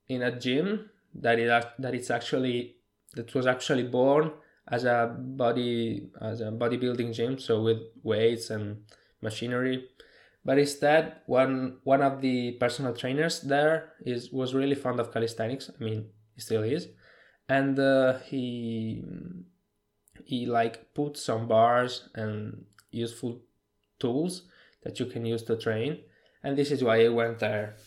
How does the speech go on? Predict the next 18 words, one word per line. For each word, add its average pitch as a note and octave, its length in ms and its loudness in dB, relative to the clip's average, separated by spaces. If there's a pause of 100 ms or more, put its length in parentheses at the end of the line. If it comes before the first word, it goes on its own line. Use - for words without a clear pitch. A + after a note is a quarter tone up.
(320)
So C3 220 -4
now C#3+ 340 4
I C3 140 0
train B2+ 340 -2
three, D#3 340 0
three E3 180 -4
times A2 320 0
a A2 60 0
week D3 320 -2 (680)
with A#2+ 180 -2
a A2+ 40 2
friend C3 300 4
of D3+ 100 4
mine. D#3 420 2 (320)
And, A#2+ 380 -4
uh, A#2 420 2
you A#2 120 0
know, A2 280 -2